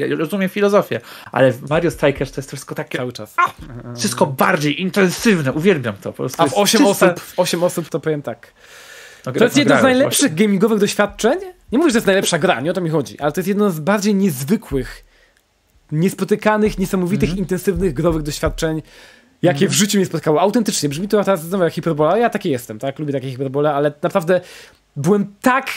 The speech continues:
Speaker 2: nabuzowany emocjami w trakcie, po, ludzie wychodzili po prostu tak szczęśliwi. To było tak niesamowite doświadczenie, że każdy gracz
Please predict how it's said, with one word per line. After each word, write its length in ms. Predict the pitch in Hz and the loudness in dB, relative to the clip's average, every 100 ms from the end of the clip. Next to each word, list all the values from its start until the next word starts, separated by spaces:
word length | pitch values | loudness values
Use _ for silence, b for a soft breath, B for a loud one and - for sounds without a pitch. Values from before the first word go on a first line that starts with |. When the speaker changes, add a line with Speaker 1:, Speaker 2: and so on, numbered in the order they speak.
| - - | -12 0
Speaker 2:
nabuzowany 640 | 180 160 185 175 180 208 202 | 0 4 2 4 4 4 2
emocjami 720 | 185 - 185 151 131 135 143 | 0 0 0 0 -2 -6 -10
w 100 | - | -2
trakcie, 600 | 196 202 - - 170 156 | 2 2 0 -2 -2 -2
po, 300 | - 196 180 | 0 2 4
ludzie 280 | 185 196 180 | 2 2 0
wychodzili 400 | 165 208 202 202 | 0 0 2 2
po 40 | |
prostu 240 | 220 - | 0 -2
tak 220 | - 240 - | -2 -2 0
szczęśliwi. 600 | 240 - 208 147 170 175 B B B B B _ | 0 0 -4 -2 -4 -6 B B B B B _
To 100 | 226 | 2
było 440 | 180 240 226 - _ - | 4 2 0 -4 _ -2
tak 220 | 370 311 | 0 0
niesamowite 360 | 220 202 175 160 | 0 0 0 -2
doświadczenie, 560 | - 139 147 131 143 165 | -4 -6 -6 -4 -4 0
że 140 | 185 | -2
każdy 480 | - 277 294 220 233 | 0 0 2 2 2
gracz 540 | 214 214 226 - - | 2 2 0 -4 -6